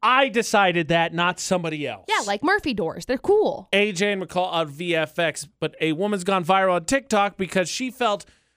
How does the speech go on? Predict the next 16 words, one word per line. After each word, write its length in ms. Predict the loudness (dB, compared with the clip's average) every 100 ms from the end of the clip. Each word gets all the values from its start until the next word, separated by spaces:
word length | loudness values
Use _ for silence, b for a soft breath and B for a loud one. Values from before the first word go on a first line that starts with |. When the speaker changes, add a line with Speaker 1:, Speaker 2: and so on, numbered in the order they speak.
| _
Speaker 1:
she 160 | -10 -4
felt 320 | -2 -2 -6
wind 440 | -6 -2 0 -2
blowing 540 | 0 0 2 0 -2 -4
through 200 | -4 -2
her 100 | 0
bathroom, 480 | 0 0 -2 -4 -2
only 160 | -2
to 80 | -2
find 280 | -2 0 4
Speaker 2:
Yeah. 120 | 4
Speaker 1:
out 200 | 2 -2 -10 _ _ _ -8
she 180 | -2
moved 440 | 0 0 -2 -4 -4
the 100 | -2
mirror 480 | 0 0 0 -2